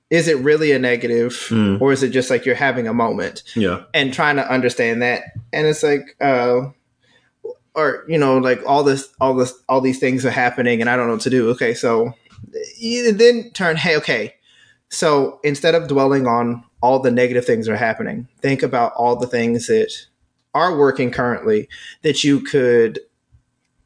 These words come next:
Speaker 1: you know, re-evaluate what's going on."
Speaker 2: Mm-hmm.
Speaker 1: Now, if you say, "I lost my house"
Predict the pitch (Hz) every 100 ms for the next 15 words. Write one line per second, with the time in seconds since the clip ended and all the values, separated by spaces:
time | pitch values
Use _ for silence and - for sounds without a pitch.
0 | _ _ - 156 135 110 110 120 135 156
1 | 165 156 143 135 135 _ _ _ - 151
2 | 139 135 139 127 107 120 - 120 113 110
3 | 110 82 117 - 98 95 98 - _ _
4 | _ _ _ _ - - - - 156 147
5 | 139 143 160 139 175 185 143 127 - 131
6 | 131 135 135 120 104 131 120 117 - -
7 | -